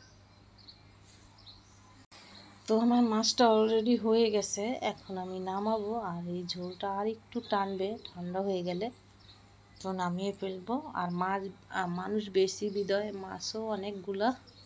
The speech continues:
তো দুদিনের মাছ আর কি রান্না করলাম, মানে দুই কোলরা করে রেখেছিলাম। আর কি কি রান্না করছি সেটা তোমাদের দেখিয়ে দিই। দেখো, চিংড়ি মাছ ভুনছি ভেজে,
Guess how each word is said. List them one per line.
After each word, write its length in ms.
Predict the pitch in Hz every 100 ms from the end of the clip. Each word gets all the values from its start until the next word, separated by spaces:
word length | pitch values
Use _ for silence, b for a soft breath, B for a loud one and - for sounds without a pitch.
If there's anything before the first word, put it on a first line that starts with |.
| B B B B - -
তো 80 | 196
দুদিনের 520 | 185 202 214 202 190
মাছ 680 | 185 180 190 190 - -
আর 140 | - 175 175
কি 320 | 185 190 - - -
রান্না 380 | 190 185 175 175
করলাম, 480 | 175 190 185 202 247 - - B B B B - -
মানে 220 | 190 185 180
দুই 180 | 185
কোলরা 300 | 196 202 202
করে 280 | 208 202 190
রেখেছিলাম। 720 | 185 190 226 214 220 196 196 233 - - - - 156 - -
আর 160 | 180 180
কি 140 | 175 214
কি 160 | 214
রান্না 320 | 202 185 190 202
করছি 280 | 214 214
সেটা 280 | 220 196 202
তোমাদের 440 | 190 185 180 190 175
দেখিয়ে 400 | 180 180 233 214
দিই। 240 | 190 220 - - B B B B B -
দেখো, 440 | - 190 - 226 233
চিংড়ি 460 | - 202 196 196
মাছ 320 | 196 196 202 185
ভুনছি 500 | 175 180 175 - 196
ভেজে, 460 | 185 185 185 208